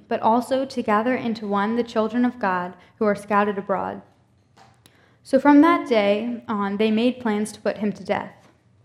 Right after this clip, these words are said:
Jesus, therefore, no longer walked openly among the Jews, but went from there to the region near the wilderness, to a town called Ephraim, and there he stayed with the disciples. Now the Passover of the Jews was at hand,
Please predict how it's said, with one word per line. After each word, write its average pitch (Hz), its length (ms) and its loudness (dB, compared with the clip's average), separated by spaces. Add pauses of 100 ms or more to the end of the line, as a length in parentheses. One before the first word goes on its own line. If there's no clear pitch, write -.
(500)
Jesus, 302 360 0
therefore, 220 520 -2
no 226 240 2
longer 247 320 2
walked 226 380 2
openly 220 420 0
among 180 280 -8
the 185 120 -8
Jews, - 440 -14 (420)
but 240 80 2
went 262 200 2
from 302 180 0
there 240 300 2
to 247 160 -10
the 226 120 0
region 240 420 2
near 233 160 0
the 220 100 0
wilderness, 196 580 -4 (440)
to 247 120 4
a 226 40 6
town 240 340 4
called 240 240 4
Ephraim, 208 600 -6 (440)
and 226 140 0
there 254 300 2
he 285 100 0
stayed 220 540 0
with 220 120 -4
the 220 60 -4
disciples. - 720 -8 (1120)
Now 247 80 4
the 240 60 0
Passover 339 560 2
of 370 120 0
the 359 100 4
Jews 208 420 -4
was 226 140 -4
at - 140 -2
hand, - 440 -6